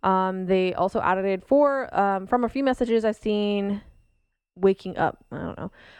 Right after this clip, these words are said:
I think I didn't explain our relationship clear enough.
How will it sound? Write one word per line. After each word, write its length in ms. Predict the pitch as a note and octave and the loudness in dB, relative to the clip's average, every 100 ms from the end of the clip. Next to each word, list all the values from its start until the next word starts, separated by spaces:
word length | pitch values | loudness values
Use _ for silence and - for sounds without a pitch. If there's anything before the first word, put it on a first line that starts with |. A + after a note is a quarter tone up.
| - | 0
I 100 | G#3 | 2
think 300 | A#3+ B3 B3 | 2 -2 0
I 120 | A3 | 0
didn't 240 | G#3+ B3+ | 0 -2
explain 400 | C#4+ - A#3+ A#3 | -4 -2 0 2
our 100 | A3 | 0
relationship 480 | G3+ G3+ G#3+ G#3 G#3 | 0 -2 -2 -2 -2
clear 240 | - G#3 G3+ | 2 2 2
enough. 340 | F#3+ F3 - | 0 -2 -4